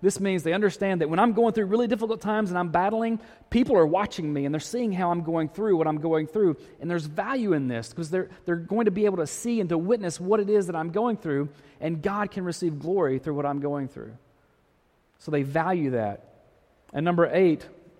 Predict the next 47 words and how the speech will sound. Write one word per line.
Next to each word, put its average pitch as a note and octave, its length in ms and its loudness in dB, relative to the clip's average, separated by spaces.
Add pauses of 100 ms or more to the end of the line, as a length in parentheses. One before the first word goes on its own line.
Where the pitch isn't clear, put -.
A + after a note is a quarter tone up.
(180)
this C#3 120 -8
is D3 40 -10
the D3 60 -4
best D3+ 320 -2
one, A2 300 -6 (560)
they - 100 -6
cry D#3 360 0
out D#3+ 180 0
to D#3+ 80 -6
God G2 320 -4 (800)
for F3+ 160 0
everything. F#3 460 4
They C3+ 60 0
don't F3 160 2
have F3+ 180 2
the E3 120 2 (140)
flowery F3+ 560 2
prayer F#3+ 460 0
language, G3 540 2 (240)
but C#3 180 2
when D3+ 160 0
they're F3+ 180 0
angry, G#3 360 2
they D3+ 140 0
go E3 180 0
to F#3 80 2
God C#3+ 280 2
and C3 120 -2
they C#3+ 80 0
tell C#3+ 200 -2
him. B2+ 80 -2
When C#3 100 -2
they're F3+ 120 -2
happy, F#3+ 300 2
they C#3+ 140 -2
go D3+ 160 -2
to F#3 100 0
God E3+ 280 -4
and E3 120 -4
they D#3 80 -6
tell D#3 200 -4
him. B2+ 100 -4
They C3+ 120 -4
cry F#3 340 0
out F#3 140 -2
to E3+ 80 -8
him C#3+ 320 -2